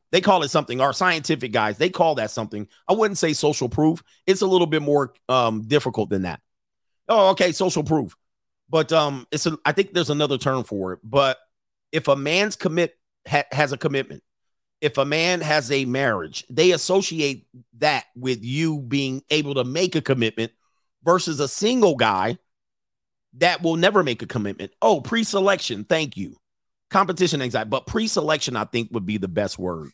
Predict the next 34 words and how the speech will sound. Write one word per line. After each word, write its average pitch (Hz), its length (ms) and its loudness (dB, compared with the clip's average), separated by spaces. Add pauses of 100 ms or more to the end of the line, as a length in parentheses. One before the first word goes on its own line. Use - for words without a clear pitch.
for 101 140 -6
that. 76 180 -12 (960)
So 165 240 0
they 165 220 0
look 180 340 4
at 170 160 0
that 139 240 2
as, 131 340 2
"Wow, 160 540 6
he's 185 240 -2
able 156 240 2
to 151 100 0
be 135 360 -2
a - 20 -8
gentleman. 156 560 0
He's 156 260 -2
able 151 280 0
to 151 240 2 (320)
marry. 175 460 4
He's 139 420 -8
able 156 380 0
to 156 300 -2 (920)
stay, - 320 0
have," 170 180 2 (140)
how, 208 160 2 (160)
'cause 165 120 0
they'll 254 220 6
ask 175 220 0
you 151 60 -2
this. - 320 -6 (1080)
I 202 140 2
know 196 180 4
this. 113 300 -8 (520)
If, 220 340 6